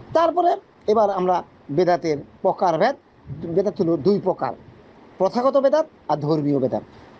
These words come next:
তো আমরা আজকে আপনাদের প্রথাগত বেদাতের প্রথম আলোতে এতটুকু শেষ করি। প্রথাগত বেদাত হলো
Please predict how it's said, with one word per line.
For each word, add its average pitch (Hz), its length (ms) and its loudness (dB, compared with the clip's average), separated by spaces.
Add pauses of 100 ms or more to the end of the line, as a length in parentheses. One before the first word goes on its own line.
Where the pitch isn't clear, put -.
(160)
তো 180 340 2
আমরা 262 240 2
আজকে 262 220 -2
আপনাদের 294 380 -2
প্রথাগত 233 400 -2
বেদাতের 202 400 2 (360)
প্রথম 233 260 0
আলোতে 220 200 2
এতটুকু 240 220 -2
শেষ - 240 -4
করি। 262 120 -4
প্রথাগত 214 360 -2
বেদাত 190 260 2
হলো 233 180 2